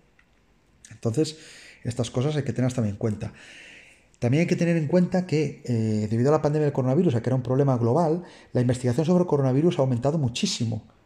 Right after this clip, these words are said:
Vale, y hay más de treinta mil artículos científicos publicados en relación al coronavirus.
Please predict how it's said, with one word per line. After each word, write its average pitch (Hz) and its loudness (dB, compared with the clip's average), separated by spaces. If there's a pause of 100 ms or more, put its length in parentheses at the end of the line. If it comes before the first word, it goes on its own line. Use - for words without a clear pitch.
(120)
Vale, 156 2
y 117 4
hay 135 4
más 180 2
de 175 2
treinta 127 0
mil 160 2
artículos 165 0
científicos 143 0
publicados 151 -2
en 127 -2
relación 113 -2
al 160 0
coronavirus. 117 0